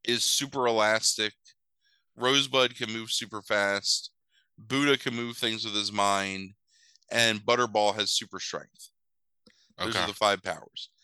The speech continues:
Speaker 2: All right.
Speaker 1: So they're all fucking around and like, "Oh, look at these powers we have." But they can't really control them because they're untrained, right?
Speaker 2: Mm-hmm.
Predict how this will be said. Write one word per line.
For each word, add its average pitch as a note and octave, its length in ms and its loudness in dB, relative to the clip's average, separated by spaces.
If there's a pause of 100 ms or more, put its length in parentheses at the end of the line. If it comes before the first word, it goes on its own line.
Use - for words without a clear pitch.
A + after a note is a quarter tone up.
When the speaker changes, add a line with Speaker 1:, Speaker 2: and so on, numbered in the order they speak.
(120)
Speaker 2:
All F#2 140 -4
right. F2 80 -4
Speaker 1:
So D#3+ 160 4
they're F3 160 6
all D3+ 120 8
fucking C3 340 2
around G#2 340 0
and G2 100 -4
like, G2 160 -4
"Oh, C3 220 6
look C3+ 160 -6
at C3+ 80 -10
these C#3 160 -8
powers G#2 440 0
we F2+ 100 -10
have." E2+ 180 -6
But - 80 -10
they D3 80 0
can't E3+ 180 0
really C3+ 160 0
control G#2 440 -6
them F#2 120 -6
because F#2 320 -8
they're F#2+ 160 -2
untrained, F#2+ 520 -2
right? F2+ 240 -6 (340)
Speaker 2:
Mm-hmm. G2 420 -8